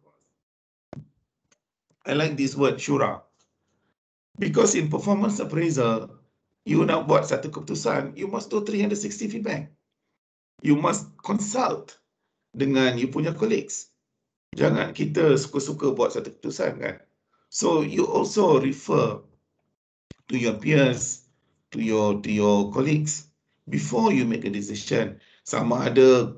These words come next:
keputusan tu bagus, satu promotion ataupun you nak, uh, you nak kurangkan seseorang tu ataupun you nak, you nak remove dia ke, buat dengan consultation dengan orang lain.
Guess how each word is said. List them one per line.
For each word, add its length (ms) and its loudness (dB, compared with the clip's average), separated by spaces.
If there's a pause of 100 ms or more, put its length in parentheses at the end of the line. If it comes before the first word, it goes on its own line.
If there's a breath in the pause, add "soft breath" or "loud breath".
keputusan 480 -2
tu 140 -2
bagus, 580 0 (160 soft breath)
satu 320 -10
promotion 640 -2
ataupun 640 0 (380 soft breath)
you 160 -2
nak, 340 -2
uh, 480 0
you 220 -2
nak 160 -4
kurangkan 560 0
seseorang 560 -2
tu 80 -2
ataupun 320 0
you 160 -6
nak, 240 -8 (480 soft breath)
you 160 -4
nak 180 -2
remove 460 0
dia 240 2
ke, 340 -2 (460)
buat 320 -2
dengan 420 0
consultation 680 -8
dengan 160 -12
orang 240 -12
lain. 240 -16